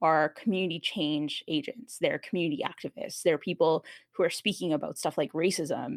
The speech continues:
and, you know, issues of gender nonconformity and, you know, trans rights and, like, all of these interesting things, mental health awareness and all of that,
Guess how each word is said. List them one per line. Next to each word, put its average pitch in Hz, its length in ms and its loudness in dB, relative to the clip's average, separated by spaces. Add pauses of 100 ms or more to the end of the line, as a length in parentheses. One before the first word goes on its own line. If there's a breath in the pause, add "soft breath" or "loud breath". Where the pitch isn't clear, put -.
and, 147 460 0
you 156 100 2
know, 143 240 2 (380 loud breath)
issues 185 500 4
of 151 300 4
gender 170 260 4
nonconformity 135 800 -2
and, 139 440 0
you 151 140 2
know, 143 220 0
trans 190 300 0
rights 120 260 -2
and, 165 100 0
like, 139 240 0
all 196 200 8
of 185 60 2
these 160 280 -4 (120)
interesting 175 520 -2
things, 165 340 0
mental 180 240 2
health 170 240 2
awareness 151 480 2
and 147 80 -6
all 147 160 2
of 147 80 -2
that, 156 280 -4